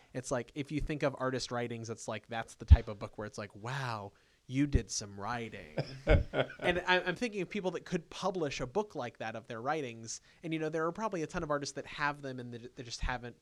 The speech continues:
Speaker 1: have them squirreled away and don't really publicize that they
Speaker 2: Right.
Speaker 1: write like that.
Speaker 2: And I think for, um, artists with M F As, um, probably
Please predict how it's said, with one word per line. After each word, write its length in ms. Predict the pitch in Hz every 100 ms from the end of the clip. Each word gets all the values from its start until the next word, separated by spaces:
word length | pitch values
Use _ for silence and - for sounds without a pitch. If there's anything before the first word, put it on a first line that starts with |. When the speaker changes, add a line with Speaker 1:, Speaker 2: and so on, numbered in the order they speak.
| -
Speaker 1:
have 180 | 127 117
them 100 | 107
squirreled 440 | - - 123 110
away 320 | 107 120 117
and 100 | 110
don't 180 | 113 113
really 360 | 110 107 104 - _ _ _ _ _ _ -
publicize 1080 | 143 123 117 - 110 101 98 92 - - - - - -
that 80 |
they 220 | 117 101 104
Speaker 2:
Right. 80 |
Speaker 1:
write 240 | 135 160 120
like 240 | 110 -
that. 300 | 101 69 - - - - - -
Speaker 2:
And 140 | 143
I 100 | 139
think 380 | 139 160 151 -
for, 420 | - 143 139 123 - 123
um, 640 | 120 120 117 110 104 - - -
artists 540 | 120 120 117 - -
with 420 | 117 113 107 104 -
M 160 | 107 110
F 220 | 107 107
As, 680 | 104 101 98 101 95 98 -
um, 680 | 107 98 98 92 92 92 92 110 - - - - - _ - -
probably 1200 | - 120 110 104 107 107 104 101 101 92 90 82